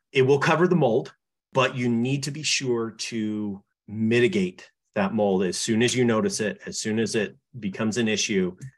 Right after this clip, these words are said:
you need to start the remediation process, because if you don't, the insurance company very, very likely will come back and say, "We'll pay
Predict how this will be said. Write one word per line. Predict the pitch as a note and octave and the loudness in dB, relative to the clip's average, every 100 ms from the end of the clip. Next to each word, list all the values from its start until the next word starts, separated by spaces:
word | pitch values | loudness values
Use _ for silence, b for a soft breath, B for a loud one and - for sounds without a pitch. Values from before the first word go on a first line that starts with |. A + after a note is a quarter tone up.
| _ - | _ -8
you | G#2 | -4
need | G#2+ A2 | 0 0
to | G2 | 0
start | F#2+ - G#2 F#2+ | -2 0 0 0
the | G#2+ | 0
remediation | F#2+ G#2 G#2+ G#2 G2 G2 | 2 2 0 0 0 -2
process, | F#2+ G2 F2+ F#2 E2 - | -2 -2 -2 -4 -6 -8
because | - F#2+ G2 F#2 | -10 -6 -4 -4
if | F#2 | -4
you | G#2 | -6
don't, | F#2 C3+ D#3 D3 - B B - | 0 2 2 0 -4 B B -6
the | G#2+ | -2
insurance | F#2+ A#2 A#2 A#2+ | -2 0 -2 -2
company | B2 G#2+ A2+ G#2 G2+ b - | -4 -4 -4 -4 -6 b -18
very, | F#2 F2+ A#2+ A#2+ | -10 -2 2 4
very | B2 B2 | 4 4
likely | A#2+ G#2+ G#2+ G#2+ G2 | 4 0 -2 -2 -2
will | G2+ G2 | -2 -4
come | G#2+ G#2 | -2 0
back | F#2+ F#2+ G2 | 2 2 0
and | F#2+ | -4
say, | G#2 F#2 F2+ F#2 - _ _ _ - | -2 -2 -2 -6 -10 _ _ _ -2
"We'll | B2 | 0
pay | C3 A2+ G2 F2+ | 0 0 2 0